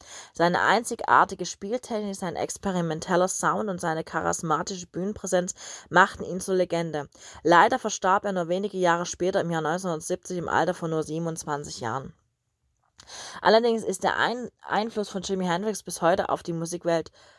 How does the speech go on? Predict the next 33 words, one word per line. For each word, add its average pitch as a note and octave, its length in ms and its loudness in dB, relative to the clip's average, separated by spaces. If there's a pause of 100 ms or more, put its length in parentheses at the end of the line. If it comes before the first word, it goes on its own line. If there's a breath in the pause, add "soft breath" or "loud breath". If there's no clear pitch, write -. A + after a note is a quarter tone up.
(500 soft breath)
absolut E3+ 400 4
spürbar. D#3+ 400 0
Seine D#3+ 200 -2
bahnbrechenden F#3+ 760 0
Gitarrenriffs G#3+ 680 -4
und F3 60 -8
sein E3+ 220 -2
kreativer E3+ 600 -2
Umgang G3 340 -4
mit F3+ 140 -4
den E3 300 -2 (340 loud breath)
Effekten G3+ 520 0
haben F3 200 4
Generationen F3 680 0
von G3 160 -6
Gitarristen F3+ 760 -4 (500 loud breath)
inspiriert. E3+ 600 2
Seine E3 240 2
Musik E3 360 0
ist A3 100 -4
ein C#3 160 -2
zeitloses F#3+ 640 0
Erbe G3+ 480 2 (220)
und F3+ 240 -2 (100)
seine E3+ 220 -2
Geschichte - 360 -6
ist F#3+ 80 -10
ein D#3+ 140 -2
faszinierendes F3 800 -4
Kapitel F3+ 420 -6
in D3+ 80 -4
der D#3+ 80 -2
Musikgeschichte. - 840 -8